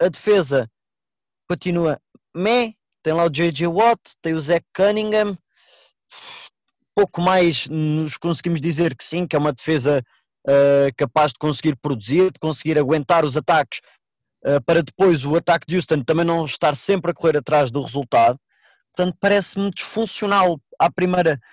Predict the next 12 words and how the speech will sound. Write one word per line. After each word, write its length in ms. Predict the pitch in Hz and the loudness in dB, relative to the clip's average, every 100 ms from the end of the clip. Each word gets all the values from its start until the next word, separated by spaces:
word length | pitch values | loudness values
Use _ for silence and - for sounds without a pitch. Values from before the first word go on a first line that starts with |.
| _ - | _ -2
logo, 220 | 170 151 | 0 0
o 100 | 202 | -4
plantel, 640 | 180 180 160 147 160 185 - | -4 0 0 2 2 2 0
o 100 | 190 | -6
que 80 | 123 | -8
depois 320 | - 131 131 | -10 -4 -4
se 240 | - - - - | -4 -12 -18 -12
produz 360 | 147 143 156 | -8 -6 -8
para 180 | - 156 | -4 -2
dentro 360 | 147 160 147 156 | -2 -6 -8 -10
de 80 | - | 0
campo. 320 | 165 196 | 0 0